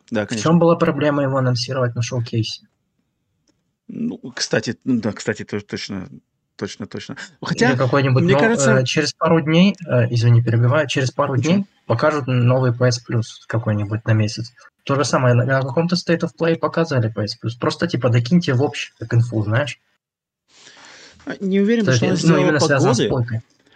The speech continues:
Speaker 1: Мне кажется, э, Ratchet Clank сейчас, его, если его громко анонсировать на каком шоу-кейсе, то на него будет пристальное внимание, и все начнут стебать, что, мол, «Да как же, вы же говорили, что она невозможна нигде больше, кроме как PlayStation пять», вот эта вся штука, знаешь,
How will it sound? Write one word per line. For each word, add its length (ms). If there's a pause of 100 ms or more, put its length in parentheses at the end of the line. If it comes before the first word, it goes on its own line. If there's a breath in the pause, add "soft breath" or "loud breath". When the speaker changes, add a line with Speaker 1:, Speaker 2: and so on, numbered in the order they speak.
Speaker 1:
Мне 120
кажется, 340
э, 180 (200)
Ratchet 380
Clank 280
сейчас, 580 (140)
его, 460
если 240
его 180
громко 440
анонсировать 500
на 80
каком 160
шоу-кейсе, 640
то 180
на 120
него 240
будет 440 (160)
пристальное 540
внимание, 480
и 140
все 220
начнут 240
стебать, 280
что, 260 (480 loud breath)
мол, 340 (240)
«Да 100
как 340
же, 100
вы 100
же 120
говорили, 360
что 180
она 100
невозможна 560
нигде 320
больше, 240
кроме 180
как 180
PlayStation 300
пять», 160
вот 120
эта 100
вся 120
штука, 280
знаешь, 320